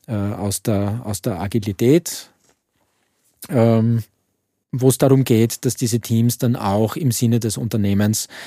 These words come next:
lernen, effizient, vor allem zeiteffizient, äh, zu sein, qualitative Entscheidungen zu treffen und vor allem sehr ziel-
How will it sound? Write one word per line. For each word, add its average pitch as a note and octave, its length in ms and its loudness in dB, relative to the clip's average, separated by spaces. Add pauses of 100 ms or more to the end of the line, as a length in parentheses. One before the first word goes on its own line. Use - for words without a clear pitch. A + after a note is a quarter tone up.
(180)
lernen, G#2 640 0 (880)
effizient, B2+ 840 0 (120)
vor - 200 -8
allem F#2+ 140 -2
zeiteffizient, C#3+ 920 0
äh, C#3+ 300 -8
zu - 160 -2
sein, B2+ 560 4 (360)
qualitative C3 720 2
Entscheidungen A2+ 600 0
zu - 120 -6
treffen G#2+ 500 -2 (520)
und A2+ 200 0
vor A2+ 160 -2
allem G2 160 -2
sehr G#2 240 -4
ziel- A2 500 -2